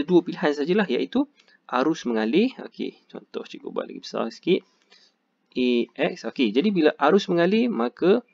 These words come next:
kita akan dapat, ah, input lah, input satu. Kalau tiada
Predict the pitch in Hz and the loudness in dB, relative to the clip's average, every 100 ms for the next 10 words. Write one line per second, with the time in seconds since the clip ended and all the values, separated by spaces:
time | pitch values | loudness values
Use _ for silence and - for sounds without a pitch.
0 | _ _ - - - - 107 107 113 107 | _ _ -16 -6 -4 -4 -4 -2 -2 -2
1 | - _ _ - 104 101 104 - 139 165 | -4 _ _ -8 -6 -6 -10 -2 0 2
2 | 185 175 107 117 104 110 - 202 - 107 | 2 2 0 -2 -4 -4 -2 -2 -2 -4
3 | 110 117 123 | 0 2 2